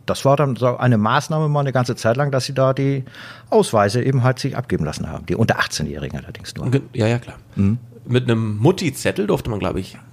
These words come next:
Speaker 2: länger drin bleiben, ne? Wenn man
Speaker 1: Ja, da mit einem Mutti-Zettel durfte man rein.
Speaker 2: Aber das
Speaker 1: Und da
Speaker 2: ist auch
Speaker 1: wurde
Speaker 2: immer
Speaker 1: ja auch
Speaker 2: schwierig, ne? Ich
Speaker 1: Ja,
Speaker 2: meine,
Speaker 1: ja,
Speaker 2: wie soll man
Speaker 1: natürlich.
Speaker 2: das kontrollieren, wenn die Aufsichtsperson nicht mehr da ist? Wie will man das vergleichen?
Speaker 1: Das kannst du gar
Speaker 2: Das
Speaker 1: nicht kontrollieren. Das kannst du, das ist, war aber eine gute Geschichte, ne? Man hatte da so ein bisschen Freiheit,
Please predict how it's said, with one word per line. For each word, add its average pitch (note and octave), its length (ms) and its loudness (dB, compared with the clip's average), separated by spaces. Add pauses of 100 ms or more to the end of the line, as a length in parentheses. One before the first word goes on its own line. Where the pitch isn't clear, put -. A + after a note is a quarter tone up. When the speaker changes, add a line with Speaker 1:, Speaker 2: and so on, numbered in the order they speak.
Speaker 2:
länger F2 340 -4
drin F#2 200 -6
bleiben, - 220 -6
ne? F#3 100 -2
Wenn G3 120 -8
man E3 80 -8
Speaker 1:
Ja, D3 600 4
da A2 220 -2
mit G#2+ 100 -2
einem G#2+ 80 -2
Mutti-Zettel D3 420 -2
durfte C3 220 -4
man A#2 80 2
rein. A2 120 2
Speaker 2:
Aber C#3 80 4
das D3 100 0
Speaker 1:
Und B2 40 2
da C3 60 4
Speaker 2:
ist C3+ 40 4
auch D3+ 40 4
Speaker 1:
wurde D3+ 120 6
Speaker 2:
immer C#3+ 100 4
Speaker 1:
ja - 20 6
auch B2 60 -6
Speaker 2:
schwierig, G#2 280 -6
ne? E3+ 140 0
Ich G3 80 -2
Speaker 1:
Ja, E3 60 -2
Speaker 2:
meine, D#3+ 160 -2
Speaker 1:
ja, D#3+ 80 -8
Speaker 2:
wie F3+ 40 -12 (160)
soll D#3 100 2
man C#3 80 6
Speaker 1:
natürlich. D3+ 100 6
Speaker 2:
das - 140 0
kontrollieren, F#3+ 360 -2
wenn C3 100 2
die A#2 100 0
Aufsichtsperson D#3+ 720 0
nicht C#3 120 2
mehr C#3 120 4
da E3 240 4
ist? C#3+ 120 -2
Wie D3+ 160 0
will E3+ 100 2
man F#3 140 0
das E3+ 160 -2
vergleichen? E3 440 -4 (120)
Speaker 1:
Das - 160 -10
kannst - 220 -2
du F#2 40 2
gar D#2 120 -2
Speaker 2:
Das D2+ 60 -2
Speaker 1:
nicht D#2 100 -4
kontrollieren. D2 480 -4 (240)
Das - 120 -2
kannst A#2 240 0
du, G#2 60 -2
das F#2+ 220 0
ist, - 160 -4 (1300)
war C#3 220 4
aber D#3 120 4
eine D3 200 4
gute D#3 260 2
Geschichte, E3+ 420 2
ne? C3+ 140 4
Man D3+ 200 4
hatte D#3 200 2
da C#3+ 80 4
so C3 100 2
ein B2+ 80 4
bisschen D#3 480 2
Freiheit, C#3 720 0